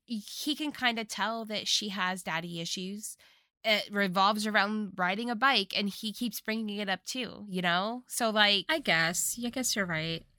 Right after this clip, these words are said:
Speaker 1: he's doing it also.
Speaker 2: I, I guess, but I mean, just doesn't seem on par with, like, his friend tragically
Speaker 1: Yeah.
Speaker 2: dying and, like, ruining his dreams of, of being a pro B M X rider, which is, like, his dream, his goal.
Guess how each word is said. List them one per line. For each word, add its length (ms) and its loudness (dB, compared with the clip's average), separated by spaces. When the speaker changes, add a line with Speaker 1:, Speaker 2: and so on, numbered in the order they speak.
Speaker 1:
he's 340 -2
doing 360 0
it 100 0
also. 580 -2
Speaker 2:
I, 300 0
I 140 0
guess, 640 4
but 120 -2
I 60 2
mean, 460 0
just 200 -16
doesn't 300 0
seem 420 0
on 240 0
par 440 2
with, 220 -8
like, 240 -4
his 360 -14
friend 260 0
tragically 440 -6
Speaker 1:
Yeah. 200 0
Speaker 2:
dying 540 2
and, 180 -4
like, 240 -4
ruining 440 -8
his 340 -6
dreams 540 -8
of, 200 -8
of 180 -2
being 180 0
a 40 -2
pro 320 0
B 160 0
M 120 4
X 260 2
rider, 300 2
which 200 -4
is, 100 0
like, 200 2
his 240 -6
dream, 340 0
his 200 -6
goal. 460 -4